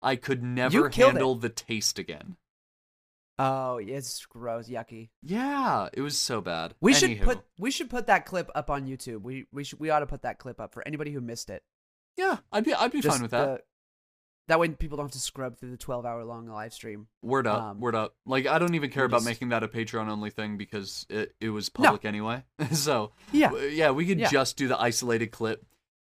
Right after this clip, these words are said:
Speaker 1: And, uh, we could
Speaker 2: Yeah.
Speaker 1: do multiple camera angles 'cause it was on the, uh, actual live
Speaker 2: Oh,
Speaker 1: stream,
Speaker 2: yeah,
Speaker 1: and
Speaker 2: that's
Speaker 1: then
Speaker 2: right.
Speaker 1: you recorded it on your phone.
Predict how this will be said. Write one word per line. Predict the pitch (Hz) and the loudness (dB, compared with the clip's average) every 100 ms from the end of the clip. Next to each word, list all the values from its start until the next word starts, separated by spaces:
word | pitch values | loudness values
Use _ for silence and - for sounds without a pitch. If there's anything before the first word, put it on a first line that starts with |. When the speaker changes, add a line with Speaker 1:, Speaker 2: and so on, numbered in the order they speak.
| _ - | _ -4
Speaker 1:
And, | 131 127 123 | 0 2 4
uh, | 120 123 | 4 6
we | 156 | 4
could | 143 | 4
Speaker 2:
Yeah. | |
Speaker 1:
do | 151 | 4
multiple | 143 139 127 | 2 0 -2
camera | 127 120 131 | 0 0 0
angles | 92 101 104 101 | -2 -2 -2 -4
'cause | - 117 | -2 -2
it | 117 | 0
was | 120 117 | 2 2
on | 110 113 | 2 2
the, | 113 | 0
uh, | 107 104 | 0 2
actual | 113 113 120 107 | 0 -2 -2 0
live | 101 104 | 0 0
Speaker 2:
Oh, | |
Speaker 1:
stream, | - 135 147 | 0 0 2
Speaker 2:
yeah, | 165 | 2
Speaker 1:
and | 139 | 2
Speaker 2:
that's | 117 | 0
Speaker 1:
then | 143 | 2
Speaker 2:
right. | 190 | 2
Speaker 1:
you | 135 | 2
recorded | - 135 139 139 | 0 0 0 0
it | 135 | 0
on | 104 104 | 0 0
your | 110 | -4
phone. | - 92 98 | -4 -4 -4